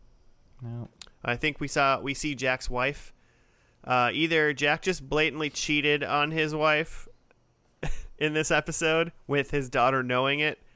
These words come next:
Speaker 2: or he's not married to that li-, uh,
Speaker 1: Yes,
Speaker 2: that,
Speaker 1: he's
Speaker 2: that young
Speaker 1: not.
Speaker 2: lady anymore. Um, but one thing that seemed pretty true, based on everything I saw, was that Dennis is still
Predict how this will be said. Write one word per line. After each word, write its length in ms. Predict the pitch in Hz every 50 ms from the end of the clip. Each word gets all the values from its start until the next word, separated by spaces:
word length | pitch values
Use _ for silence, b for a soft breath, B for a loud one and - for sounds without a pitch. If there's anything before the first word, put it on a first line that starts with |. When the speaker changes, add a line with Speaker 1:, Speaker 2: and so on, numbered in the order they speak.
| _ _ -
Speaker 2:
or 140 | 135 135
he's 240 | 127 131 139 127 120
not 200 | 135 135 127 110
married 320 | 120 117 113 107 107 110 -
to 80 | - 113
that 180 | 107 92 - - - -
li-, 160 | 127 - - _ _ -
uh, 200 | 117 120 113 113 113
Speaker 1:
Yes, 560 | 113 110 107 104 101 95 87 95 104 - 139
Speaker 2:
that, 200 | 139 127 117 - 98
Speaker 1:
he's 80 | 87
Speaker 2:
that 160 | 127 143 123 131
young 200 | 143 143 139 139
Speaker 1:
not. 60 | 131
Speaker 2:
lady 300 | 135 131 135 127 127 123
anymore. 440 | 123 123 123 123 120 113 117 123 120 - - b b b b b b b b b b b b b b b b b b b b b b b b b
Um, 360 | - 135 135 131 131 127 127 - - -
but 160 | 139 143 127
one 200 | 147 165 190 214
thing 360 | - 233 226 220 220 202 160
that 220 | 170 170 139 139 -
seemed 340 | 185 180 175 175 175 170 - - - - -
pretty 420 | - - 226 - - - 107 190
true, 500 | - - - 175 156 135 120 110 110 110 - - - - -
based 220 | - 143 139 135 -
on 100 | 143 139
everything 340 | 139 135 143 143 143 139 139
I 140 | 143 143
saw, 300 | 143 - 139 127 120 117
was 200 | 113 117 117 113
that 300 | - 131 127 123 - -
Dennis 440 | - 147 151 156 160 156 156 151 - -
is 180 | 127 143 139
still 520 | - - - - 156 143 131 117 90 -